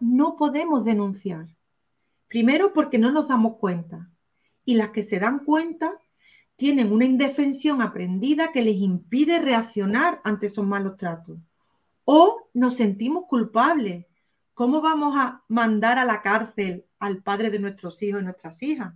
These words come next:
Que nosotras no lo mandamos a la cárcel, que si van a la cárcel es porque han cometido un delito, pero nosotras nos sentimos culpables.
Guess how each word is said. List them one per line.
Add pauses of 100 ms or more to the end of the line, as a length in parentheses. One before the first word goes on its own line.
(760)
Que
nosotras
no
lo
mandamos
a
la
cárcel,
que
si
van
a
la
cárcel
es
porque
han
cometido
un
delito,
pero
nosotras
nos
sentimos
culpables.